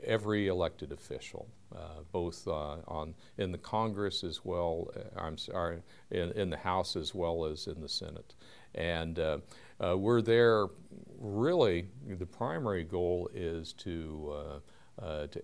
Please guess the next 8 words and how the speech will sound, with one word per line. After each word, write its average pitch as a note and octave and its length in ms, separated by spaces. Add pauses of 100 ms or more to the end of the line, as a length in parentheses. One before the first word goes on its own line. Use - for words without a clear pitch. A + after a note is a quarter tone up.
educate F2+ 560
and D2 120
inform, D#2+ 580 (480)
uh, D#2 240
those F2 300
elected F2+ 420
officials E2+ 840
on, D#2 400